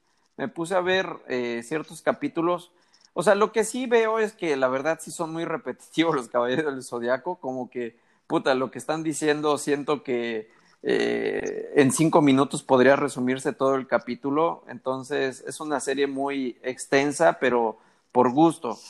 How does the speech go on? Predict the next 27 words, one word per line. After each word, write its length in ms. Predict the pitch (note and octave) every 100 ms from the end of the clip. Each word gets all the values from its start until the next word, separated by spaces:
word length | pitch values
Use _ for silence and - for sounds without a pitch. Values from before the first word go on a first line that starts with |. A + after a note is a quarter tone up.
| -
Las 180 | B2+ A#2
series 240 | F3+ G3
que 80 | -
ahorita 460 | - D#3 E3+ C#3+ A#2
hemos 220 | C#3 D3
recomendado 680 | C#3+ - A#2 A#2 B2 C#3+ C#3+
creo 220 | C3+ C3+
que 80 | C3
en 100 | B2+
serio 240 | C3 C3
sí 120 | B2+
son 220 | C3 B2+ B2
muy 120 | B2+
puntuales, 680 | - B2 A2 B2+ A#2 A2+
¿no? 220 | A#2 B2 C#3+ _ _ -
Mas, 180 | C3 B2
sin 140 | C3
embargo, 420 | C3 C3 D3 D#3+ E3
hay 100 | D#3
que 140 | D#3+
citar 400 | - C3 C3 C#3+
a 40 |
los 200 | C#3 B2
Caballeros, 720 | - A#2+ A#2+ B2 C#3 C#3+ C3+ B2
a 140 | A2+
Dragon 360 | A#2+ C3+ C#3+ C#3+
Ball, 280 | C#3+ C#3+ D3